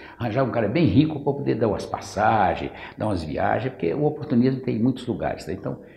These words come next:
mas nosso, nosso inf-, era o Juscelino Kubitschek. Eu fui no apartamento que ele morava, em, eu acho que é em Copacabana, sei lá, que depois falaram que era corrupção dele, mas era dele mesmo, tá?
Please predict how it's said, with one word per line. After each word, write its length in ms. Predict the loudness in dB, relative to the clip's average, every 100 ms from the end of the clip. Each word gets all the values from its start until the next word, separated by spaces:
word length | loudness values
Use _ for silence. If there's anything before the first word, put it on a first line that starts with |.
| -6
mas 240 | 2 2 6
nosso, 500 | 8 8 4 -4 6
nosso 320 | 6 6 2
inf-, 180 | 0 -4 -8 -8 0
era 180 | 0
o 20 | 0
Juscelino 420 | 0 2 2 2
Kubitschek. 640 | 0 2 -2 -2 -6 -16 -20 -20 -20 _ 0
Eu 140 | 0
fui 220 | 4 2
no 100 | 2
apartamento 640 | 0 -2 0 2 2 0 -2
que 80 |
ele 100 | -2
morava, 480 | 0 0 0 0 -4
em, 320 | -6 -12 -12
eu 80 | -12
acho 120 | -12
que 80 | -10
é 20 |
em 60 | -10
Copacabana, 680 | -8 -8 -4 -6 -6 -12 -12
sei 140 | -10
lá, 220 | -10 -10 -18 -20 _ _ _ _ -8
que 60 | -8
depois 260 | -4 -4
falaram 240 | -2 -6 -4
que 80 |
era 80 | -6
corrupção 520 | -6 -8 -10 -10 -8
dele, 200 | -4 -4
mas 160 | -4 -4
era 160 | -4 -4
dele 260 | -4 -4
mesmo, 340 | -6 -8 -10 -14
tá? 200 | -16